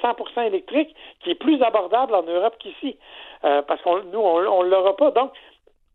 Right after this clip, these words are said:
on est en train, là, de se diriger vers un mur avec la motorisation électrique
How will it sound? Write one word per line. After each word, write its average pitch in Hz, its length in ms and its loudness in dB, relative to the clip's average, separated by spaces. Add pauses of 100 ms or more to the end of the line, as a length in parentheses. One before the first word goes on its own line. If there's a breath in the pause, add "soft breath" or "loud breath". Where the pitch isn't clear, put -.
on 202 180 0
est 349 180 -2
en 196 160 -2
train, 240 260 -2
là, 208 160 2
de 160 160 2
se - 140 -2
diriger 165 520 -2
vers 156 220 2
un 139 100 0
mur 202 300 2
avec 151 220 0
la 143 80 2
motorisation 143 640 -2
électrique 160 460 -4